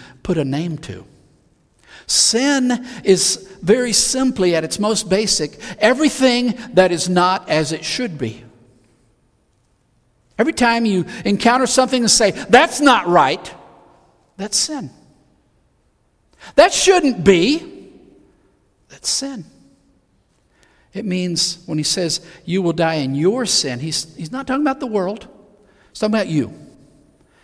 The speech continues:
Everything about you that is not what it should be, you're gonna die in the totality of that. And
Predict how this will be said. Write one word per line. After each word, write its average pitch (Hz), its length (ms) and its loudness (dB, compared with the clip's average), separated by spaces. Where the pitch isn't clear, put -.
Everything 320 600 4
about 254 480 6
you 277 180 4
that 226 180 6
is 202 160 0
not 262 640 4
what 247 160 8
it 240 160 4
should 320 560 2
be, 160 340 6
you're 170 140 -2
gonna 170 180 -2
die 127 460 0
in 147 140 0
the 127 100 2
totality 139 840 -4
of - 180 -12
that. - 340 -14
And 117 340 -12